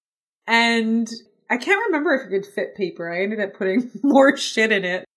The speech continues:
Let those go. You don't need those things, right? So are there things around your space that, yeah, they look pretty, but are they actually serving you a purpose? Do you actually need that? And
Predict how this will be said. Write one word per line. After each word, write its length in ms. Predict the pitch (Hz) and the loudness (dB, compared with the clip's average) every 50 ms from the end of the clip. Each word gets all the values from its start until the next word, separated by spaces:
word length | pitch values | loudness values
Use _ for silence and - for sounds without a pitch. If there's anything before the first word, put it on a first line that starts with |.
| _ _ _ _ - | _ _ _ _ 0
Let 260 | 254 285 330 330 339 | 4 4 4 4 4
those 200 | 349 330 262 - | 2 0 0 0
go. 400 | - 269 247 214 180 160 160 - _ _ _ | 0 2 2 2 0 -2 -6 -12 _ _ _
You 120 | 262 311 | 0 2
don't 180 | 320 330 311 262 | 4 4 2 2
need 200 | 247 240 226 233 | 2 2 0 0
those 220 | 202 190 180 185 | -2 -2 -2 -4
things, 500 | - - 160 156 - - - - - - _ _ | -8 -12 -14 -16 -16 -18 -20 -20 -20 -20 _ _
right? 380 | - 208 220 240 285 302 277 247 - _ _ _ _ _ _ _ | 0 2 4 4 4 2 0 -4 -10 _ _ _ _ _ _ _
So 540 | _ - - 254 240 240 233 233 233 226 233 - | _ -2 2 2 4 6 6 6 4 4 4 2
are 200 | 233 233 254 277 | 4 4 6 4
there 180 | 277 311 320 311 | 4 4 2 0
things 420 | - - 269 262 254 254 247 262 | 0 0 0 0 0 0 0 0
around 260 | 240 226 220 226 226 | 0 0 2 2 2
your 140 | 214 233 226 | 0 0 -2
space 600 | - - - - 202 185 185 185 190 190 - - | -2 -6 -6 -2 0 0 2 2 0 -2 -4 -2
that, 380 | 202 196 180 175 175 180 - - | 0 2 4 4 2 2 2 2
yeah, 220 | 285 294 294 302 | 4 4 4 4
they 140 | 311 311 294 | 4 2 2
look 220 | 254 269 262 - | 2 0 -2 -4
pretty, 420 | - - 302 285 226 220 214 208 202 | -2 0 0 2 2 0 -2 -2 -4
but 320 | - - 226 - - - - | -2 -2 -2 -2 -2 -2 2
are 140 | 226 226 226 | 2 4 4
they 140 | 247 247 | 6 4
actually 400 | 254 269 277 - - 330 320 285 | 4 2 2 0 -2 -2 -2 -2
serving 440 | - - - 240 220 220 214 233 226 | -2 -2 0 2 2 2 4 4 4
you 220 | 226 226 214 - - | 4 4 4 2 0
a 80 | 185 | -6
purpose? 600 | - - - - - 202 196 202 175 156 151 - - | -8 -8 -8 -2 0 0 0 0 -4 -6 -8 -8 -6
Do 80 | 208 | -2
you 80 | 202 202 | 2 2
actually 360 | 196 208 202 - - 226 208 | 2 2 2 -2 -4 -2 -2
need 560 | 202 202 196 190 190 190 190 190 190 180 160 | 0 0 0 0 0 0 0 0 -2 -2 -4
that? 400 | - 151 147 147 151 - - - | -6 -6 -6 -6 -8 -10 -10 -8
And 260 | 196 190 185 185 185 | -6 -6 -4 -4 -6